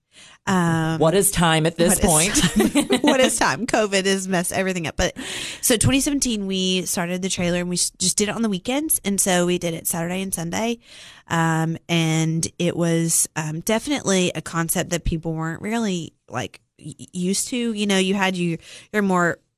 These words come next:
Speaker 1: I don't know, edgier people that kind of understood food trucks a little bit more. But,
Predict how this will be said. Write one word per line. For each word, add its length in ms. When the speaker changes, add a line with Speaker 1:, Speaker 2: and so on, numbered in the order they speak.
Speaker 1:
I 80
don't 80
know, 220
edgier 340
people 280
that 180
kind 260
of 80
understood 520
food 200
trucks 300
a 40
little 160
bit 140
more. 240
But, 220